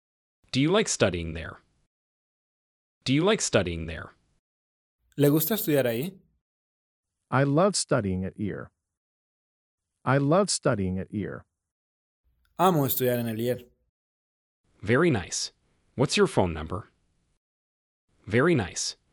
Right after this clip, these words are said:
Speaker 1: What's your phone number?
Speaker 2: Muy bien. ¿Cuál es su número de teléfono?
Speaker 3: My phone number is nine three nine nine eight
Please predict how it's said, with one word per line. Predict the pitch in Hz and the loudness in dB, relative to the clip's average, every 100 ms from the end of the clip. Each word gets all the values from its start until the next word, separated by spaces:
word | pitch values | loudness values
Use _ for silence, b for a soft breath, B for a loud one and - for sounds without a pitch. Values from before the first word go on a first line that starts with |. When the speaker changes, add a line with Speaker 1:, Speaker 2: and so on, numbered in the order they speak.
| _ _ - | _ _ -4
Speaker 1:
What's | 139 - | 0 2
your | 190 | 2
phone | - 92 | 2 0
number? | 80 78 90 - _ _ _ _ _ _ _ _ _ _ _ _ _ _ _ | -2 -8 -10 -12 _ _ _ _ _ _ _ _ _ _ _ _ _ _ _
Speaker 2:
Muy | 151 180 | 2 2
bien. | 127 107 - _ _ | 2 -2 -8 _ _
¿Cuál | - 196 | 4 4
es | 202 | 4
su | 190 | 0
número | 180 165 | 2 2
de | 135 | 2
teléfono? | 120 117 113 113 104 - _ _ _ _ _ _ _ _ _ _ _ _ - | 0 -6 -6 -10 -14 -20 _ _ _ _ _ _ _ _ _ _ _ _ 0
Speaker 3:
My | 113 | 2
phone | 127 - 190 196 | 2 2 2 4
number | 120 113 113 | 2 2 0
is | 87 | 0
nine | 92 110 131 120 87 60 _ _ _ | 0 2 2 0 -2 -12 _ _ _
three | - 120 123 135 151 - | -6 0 2 2 -2 -6
nine | 127 117 127 98 87 85 - - | 0 2 2 0 -4 -12 -16 -4
nine | 113 131 131 80 62 _ _ _ 135 | 0 2 0 -4 -10 _ _ _ 0
eight | 143 143 | 2 0